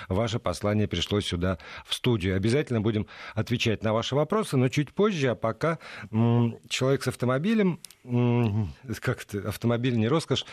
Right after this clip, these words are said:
а средство передвижения. Поэтому Игорь Маржаретто не просто любуется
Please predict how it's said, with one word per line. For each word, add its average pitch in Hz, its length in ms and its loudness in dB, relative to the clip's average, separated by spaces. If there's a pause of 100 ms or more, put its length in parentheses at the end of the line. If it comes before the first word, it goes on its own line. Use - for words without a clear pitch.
(140)
а 107 80 -2
средство 135 340 -2
передвижения. 147 600 0
Поэтому 139 320 0
Игорь 156 240 0
Маржаретто 147 500 0
не 156 80 0
просто 214 300 0
любуется 160 720 2